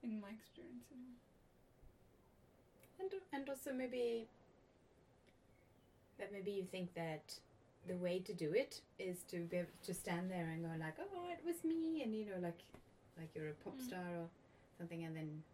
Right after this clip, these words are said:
Speaker 2: and then that you know that it would be inauthentic.
Speaker 1: Yeah.
Speaker 2: So you need to find another way to gestalt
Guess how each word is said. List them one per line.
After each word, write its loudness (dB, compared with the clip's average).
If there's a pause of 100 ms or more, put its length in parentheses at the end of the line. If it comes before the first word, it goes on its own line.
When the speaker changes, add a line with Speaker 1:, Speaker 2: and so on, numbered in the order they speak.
(480)
Speaker 2:
and 0
then 2
that -4
you 0
know 4
that -2 (120)
it -2
would -4
be 0
inauthentic. 0 (840)
Speaker 1:
Yeah. 0 (840)
Speaker 2:
So 2
you 4
need 2
to -4
find 0
another 0
way 4 (120)
to -2 (840)
gestalt 2